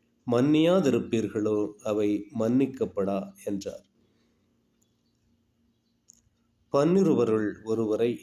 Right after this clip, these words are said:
திதிம் என்னும் தோமா,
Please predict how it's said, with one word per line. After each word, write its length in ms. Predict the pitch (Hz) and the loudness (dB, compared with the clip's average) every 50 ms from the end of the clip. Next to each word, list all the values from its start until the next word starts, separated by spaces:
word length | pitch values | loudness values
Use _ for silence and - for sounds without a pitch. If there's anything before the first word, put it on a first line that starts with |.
| - _ _ _ _ _ _ _ _ _ | -16 _ _ _ _ _ _ _ _ _
திதிம் 400 | - 127 127 135 165 175 170 - - | -2 -2 0 0 0 0 0 -2 -2
என்னும் 460 | 127 120 117 117 113 113 110 110 107 101 98 - - _ _ _ _ _ _ _ _ _ _ _ _ _ _ _ _ - | 0 0 0 0 0 -2 -2 -4 -6 -8 -10 -12 -16 _ _ _ _ _ _ _ _ _ _ _ _ _ _ _ _ -2
தோமா, 380 | 107 110 113 117 113 123 127 | 0 2 2 2 2 2 2